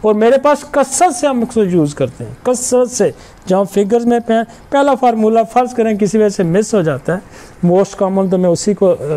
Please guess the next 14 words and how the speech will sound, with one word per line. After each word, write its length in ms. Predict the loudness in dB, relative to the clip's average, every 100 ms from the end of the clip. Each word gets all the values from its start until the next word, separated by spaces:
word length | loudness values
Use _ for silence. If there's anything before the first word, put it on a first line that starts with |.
| -4
देता 380 | -2 -2 0 -2
हूँ। 100 | -6 -10 -20 -20 -4
फिर 180 | 0 2
मैं 260 | 2 0 -4 -12 -8 0
एक 240 | 2 2
dose 220 | 2 2 4
मेरे 200 | 2 4
राना 300 | 2 2 0
की 120 | 0
देता 300 | 0 0 0
हूँ 100 | 2
और 100 | 0
एक 140 | 0
पैरास्क्वाडिफोलिया। 1120 | 0 0 -2 -2 0 0 0 0 2 0 -2